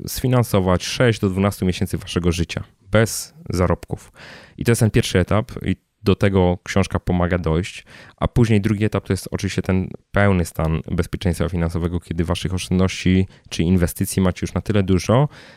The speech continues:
że autentycznie możecie przestać się martwić o to, czy pracujecie, czy nie pracujecie. I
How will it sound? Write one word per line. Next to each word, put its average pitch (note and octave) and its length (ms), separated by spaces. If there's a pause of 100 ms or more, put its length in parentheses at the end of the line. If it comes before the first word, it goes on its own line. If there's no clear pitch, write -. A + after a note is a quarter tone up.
(120)
że G2+ 80
autentycznie G#2 460
możecie F#2+ 260
przestać - 440
się - 120
martwić E2+ 420
o E2+ 60
to, - 120
czy - 140
pracujecie, F2 500
czy - 140
nie E2+ 80
pracujecie. - 640 (760)
I F#2 380